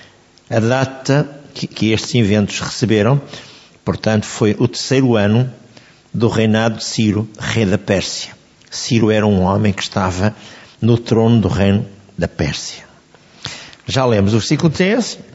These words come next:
e diz que o anjo, acompanhado, alguns dizem que é Gabriel, outros dizem que é o Senhor Jesus, mas que trouxe a Miguel a informa-,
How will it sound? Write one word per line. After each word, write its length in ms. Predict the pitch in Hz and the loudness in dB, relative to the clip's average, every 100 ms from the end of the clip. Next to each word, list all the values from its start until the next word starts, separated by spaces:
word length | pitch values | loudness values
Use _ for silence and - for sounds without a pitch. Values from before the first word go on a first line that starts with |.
| - - | -20 -6
e 100 | 104 | -4
diz 240 | 110 127 - | 0 0 -2
que 140 | - | 0
o 120 | 139 | 2
anjo, 360 | 143 190 175 - - - - - - - - - - _ - | 4 2 0 -6 -10 -20 -20 -20 -20 -20 -20 -20 -20 _ -8
acompanhado, 840 | - 135 123 120 120 120 107 98 - - - _ _ _ - - _ _ - - - | -2 0 2 2 2 0 -2 -4 -12 -20 -20 _ _ _ -20 -20 _ _ -20 -20 -16
alguns 400 | - - 104 117 | -8 0 2 2
dizem 440 | 98 95 95 98 95 | 2 2 2 2 2
que 80 | |
é 60 | 104 | 0
Gabriel, 520 | 101 110 110 120 151 | 2 2 2 2 0
outros 240 | 127 - 90 | 0 -2 -2
dizem 240 | 87 85 | 0 0
que 160 | 85 87 | 0 -2
é 60 | |
o 60 | 80 | -2
Senhor 260 | - - 87 | -2 -2 0
Jesus, 500 | 143 120 139 175 - - - - - - - _ | 2 2 2 2 -2 -18 -20 -20 -20 -20 -20 _
mas 320 | 107 123 - | 2 2 0
que 240 | - 143 | -2 0
trouxe 680 | 139 143 131 131 - - - - - - - _ _ _ _ _ | 0 0 2 2 -2 -10 -10 -12 -20 -20 -20 _ _ _ _ _
a 60 | - | 2
Miguel 560 | 113 101 117 139 160 185 - - - | 4 4 2 2 0 -4 -16 -18 -2
a 100 | 92 | 0
informa-, 460 | 123 123 - 101 | 2 2 2 0